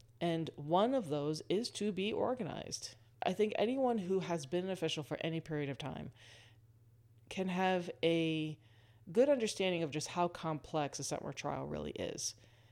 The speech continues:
The fact that any of them go well is actually pretty amazing. <laughs> It's a really complex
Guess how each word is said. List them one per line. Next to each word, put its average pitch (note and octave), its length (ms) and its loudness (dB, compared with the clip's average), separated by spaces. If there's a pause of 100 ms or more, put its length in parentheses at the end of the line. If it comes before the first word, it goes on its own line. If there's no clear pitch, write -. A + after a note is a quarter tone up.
(120)
The G3 80 2
fact C4 320 0
that G#3 240 2
any C#4+ 240 4
of A#3+ 80 8
them E3+ 160 2
go D3+ 200 2
well C#3+ 200 0
is D#3 100 -4
actually D4 240 2
pretty D3 260 -2
amazing. - 440 -6 (160)
<laughs> - 60 -4 (920)
It's C#4+ 160 -4
a B3+ 80 4
really F#3 460 4
complex D#3+ 800 -2